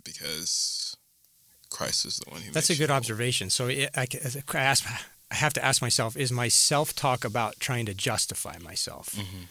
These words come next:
Speaker 2: And if it is, then that's a, that's an alarm. That should sound an alarm for me.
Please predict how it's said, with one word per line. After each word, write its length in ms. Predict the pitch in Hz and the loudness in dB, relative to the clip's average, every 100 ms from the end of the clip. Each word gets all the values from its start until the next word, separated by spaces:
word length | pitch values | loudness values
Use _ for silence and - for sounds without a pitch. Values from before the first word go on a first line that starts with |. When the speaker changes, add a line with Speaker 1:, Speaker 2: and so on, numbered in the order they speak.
| - - - | -20 -16 -6
Speaker 2:
And 120 | 120 | -4
if 100 | 113 | 0
it 80 | 113 | 2
is, 340 | 127 123 104 | 4 4 2
then 280 | 110 107 98 | 0 -2 -2
that's 320 | 107 117 - | 0 0 0
a, 260 | 104 98 107 - - - | 0 -4 -10 -18 -20 -8
that's 220 | 123 - | -4 -2
an 80 | 101 | -4
alarm. 560 | 95 101 101 95 101 - | -4 -4 -4 -6 -8 -8
That 120 | 131 | -2
should 220 | - 127 | 0 2
sound 280 | - 123 110 | 0 0 -2
an 80 | 95 | -4
alarm 340 | 92 92 95 | -6 -6 -6
for 160 | 92 98 | -6 -8
me. 320 | 95 92 92 | -8 -10 -12